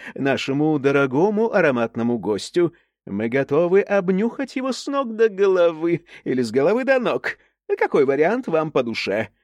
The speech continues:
Вот таим, слейвики, вот таем". Невидимая публика вновь захлопала и заулюлюкала, но быстро смолкла,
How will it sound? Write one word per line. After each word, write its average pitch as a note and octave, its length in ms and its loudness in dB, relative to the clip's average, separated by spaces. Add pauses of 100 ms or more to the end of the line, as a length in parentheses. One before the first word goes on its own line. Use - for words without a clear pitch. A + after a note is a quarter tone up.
(120)
Вот D3 520 2
таим, C3+ 320 0
слейвики, C3 580 0
вот E3+ 380 0
таем". D#3+ 480 -2 (1160)
Невидимая A#2 720 0
публика C3+ 560 -2
вновь A2+ 320 -2
захлопала B2+ 800 0 (200)
и C3 260 -2
заулюлюкала, B2 1120 0 (360)
но - 180 -2
быстро F3 420 0
смолкла, D3+ 800 0